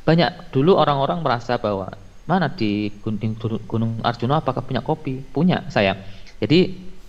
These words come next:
meskipun nggak banyak, tapi kita punya kopi yang benar-benar single origin kopi lereng Arjuno, terutama Arabica. Dan itu kita ikutkan lomba,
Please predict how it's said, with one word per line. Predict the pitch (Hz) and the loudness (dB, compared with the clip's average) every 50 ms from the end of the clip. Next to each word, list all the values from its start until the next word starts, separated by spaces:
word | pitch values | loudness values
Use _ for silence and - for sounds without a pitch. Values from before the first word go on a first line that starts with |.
| - - - | -10 -4 0
meskipun | 135 135 135 - - 147 139 160 160 | 0 0 0 0 -4 -2 0 0 2
nggak | 135 - - - | 2 2 2 2
banyak, | 143 160 - - | 2 2 2 0
tapi | - 151 - 180 | -2 -2 -2 -4
kita | - - - 175 | -6 -2 -2 -2
punya | 175 - 156 151 156 - - 156 | -2 -2 -4 -4 -4 -4 -4 -2
kopi | - 139 135 139 - - 175 175 | 0 0 0 0 0 -2 0 0
yang | 175 170 170 | 0 0 0
benar-benar | - 123 120 117 110 107 127 143 - | 0 0 0 0 -2 -2 -2 -2 -4
single | - - 135 123 120 131 135 - | -4 -4 -4 0 2 2 4 4
origin | - 120 120 123 113 117 - - 147 156 160 160 | 4 2 2 2 0 -2 -2 -2 -2 -2 -2 -2
kopi | 160 - 135 131 - - - - 156 160 160 | -2 -2 -2 -2 -2 -4 -6 -4 -2 0 0
lereng | 143 131 123 123 123 | 0 0 0 0 -2
Arjuno, | - 107 123 - - 113 98 90 87 95 - - - | -2 -2 -2 0 0 -2 -2 -2 -4 -6 -10 -12 -10
terutama | - - - 113 117 131 - | -8 -4 -2 -2 -2 -2 -2
Arabica. | - - 101 101 - - 95 98 95 90 87 - - - - - - - - - - - - | 0 0 0 -2 -2 -4 -4 -2 -2 -2 -2 -4 -10 -14 -16 -16 -18 -18 -20 -20 -20 -8 -2
Dan | - 110 107 - - | 0 0 0 0 0
itu | - - 156 165 165 - - - - - - - - - - - | 0 4 4 4 4 4 0 -4 -12 -18 -18 -20 -20 -14 -8 -8
kita | 127 - - 123 117 113 113 101 - - - - | -6 0 2 4 4 6 4 2 0 -2 -10 -14
ikutkan | 113 - - 107 - - 104 98 | -12 -10 -12 -8 -4 -2 0 2
lomba, | 104 123 139 120 110 107 104 95 95 92 95 92 92 | 4 4 4 4 2 2 0 0 0 -2 -6 -8 -8